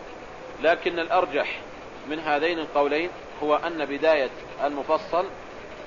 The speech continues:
سورة قاف، وعلى هذا جمهور أهل العلم، وعلى هذا جمهور أهل العلم، وعلى رأسهم المحققون منهم، أن قاف هي بداية، هي بداية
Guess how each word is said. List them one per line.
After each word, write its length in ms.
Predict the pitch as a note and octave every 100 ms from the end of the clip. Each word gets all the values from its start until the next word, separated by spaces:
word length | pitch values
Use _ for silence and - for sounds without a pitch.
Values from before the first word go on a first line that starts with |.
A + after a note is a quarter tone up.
| -
سورة 300 | E3 D3+ E3 -
قاف، 260 | C3 A#2+ A#2 - - - - - - - - - - -
وعلى 260 | C3 D3+ D#3
هذا 520 | C#3 D#3+ C#3 D3+ E3 -
جمهور 420 | C#3 B2+ D#3 D3
أهل 220 | D3 D3 C3+
العلم، 280 | A2+ B2+ F#2+ - - - - - - -
وعلى 200 | A2 C3
هذا 240 | C3 C#3+ B2
جمهور 320 | C3 B2+ D3
أهل 180 | C#3+ C3
العلم، 300 | A#2+ E3 F#3 - - - - -
وعلى 220 | B2+ D#3 D3+
رأسهم 440 | D3 C#3 D#3 D#3
المحققون 760 | D3+ C#3+ - D3+ C3+ F3 F3 D3+
منهم، 240 | B2+ - - - - - - - - - - - - - - - C3+
أن 200 | D3+ C#3
قاف 240 | E3 E3+ -
هي 140 | D#3
بداية، 400 | C3+ C3 C#3 D3 - - - - - - - - -
هي 180 | D3+ D3
بداية 420 | C3 C#3+ C#3+